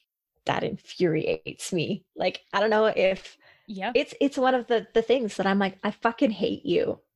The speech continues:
Speaker 1: Like, I hate
Speaker 2: Yeah,
Speaker 1: you
Speaker 2: 'cause
Speaker 1: so
Speaker 2: it's like,
Speaker 1: much."
Speaker 2: uh, you're a parent. You are
Speaker 1: You're their
Speaker 2: just as
Speaker 1: fucking
Speaker 2: respon-
Speaker 1: dad.
Speaker 2: <laughs> You're responsible
Speaker 1: You're their
Speaker 2: for
Speaker 1: dad.
Speaker 2: all of that as well. <laughs>
Speaker 1: Right?
Speaker 2: <laughs> Like,
Speaker 1: Right?
Speaker 2: you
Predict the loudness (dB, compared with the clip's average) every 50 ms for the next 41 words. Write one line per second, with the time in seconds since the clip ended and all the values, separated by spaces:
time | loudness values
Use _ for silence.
0 | _ -10 -8 -6 -6 -6 -6 -8 -12 -10 -6 0 0 0 0 0 -4 -4 -2 -2
1 | -2 -2 -4 -8 -10 -4 0 2 2 2 2 0 -2 -4 -6 -6 -8 -8 -12 -14
2 | -16 -16 -16 _ _ _ _ _ _ -8 -6 -6 -6 -6 -8 -10 -14 _ _ _
3 | _ _ _ _ -16 -14 -12 -8 -6 -6 -6 -6 -6 -6 -6 -4 -4 -6 -8 -12
4 | -16 -20 _ _ _ _ _ -20 -20 -18 -14 -14 -12 -12 -12 -10 -8 -8 -4 2
5 | 2 4 4 4 4 2 2 0 0 -4 -2 0 2 2 0 0 -6 -6 -2 0
6 | 2 2 2 2 2 2 0 0 0 -2 -4 -4 -4 -4 -4 -6 -6 -8 -16 -20
7 | -16 -10 -6 -2 -2 -2 -2 -4 -10 -8 -6 -6 -6 -6 -8 -8 -6 -2 0 0
8 | 0 0 0 0 2 4 2 2 2 2 0 0 0 -2 -6 -8 -8 -6 -4 -2
9 | 0 0 0 -2 -2 -6 -10 -8 -8 -8 -10 -10 -14 -14 -8 -6 -6 -6 -6 -6
10 | -4 -2 0 0 0 -2 -4 -6 -8 -8 -12 -12 -8 -6 -2 0 2 2 2 0
11 | -2 -20 -20 -20 _ _ _ -20 -14 -8 -6 -6 -4 -2 0 2 4 4 2 2
12 | -2 -20 -20 -20 _ _ _ _ _ _ -18 -18